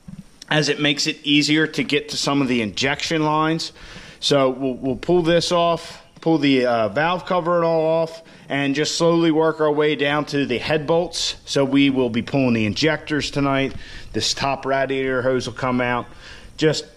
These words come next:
our fuel rail, all that kind of stuff. I got the table set up with some cardboard on it.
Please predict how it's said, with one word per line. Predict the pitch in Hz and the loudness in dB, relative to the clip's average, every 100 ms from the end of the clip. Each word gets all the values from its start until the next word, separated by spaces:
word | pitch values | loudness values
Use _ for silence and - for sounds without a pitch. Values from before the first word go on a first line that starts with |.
| - | -4
our | 131 113 | -2 -2
fuel | - 214 208 | 0 2 4
rail, | 190 180 180 175 170 | 2 2 2 2 0
all | 175 170 | 0 0
that | 165 - | 0 -2
kind | 170 156 | -4 -4
of | |
stuff. | - 170 151 135 | -2 -2 -2 -4
I | |
got | 131 127 | -6 -6
the | - | -4
table | 170 175 147 | 0 0 0
set | - 165 165 | 0 2 2
up | 165 | 2
with | 143 127 | 0 -4
some | 113 | -6
cardboard | - 214 214 185 196 202 190 | -2 0 2 2 2 2 2
on | 190 | 0
it. | 190 | -2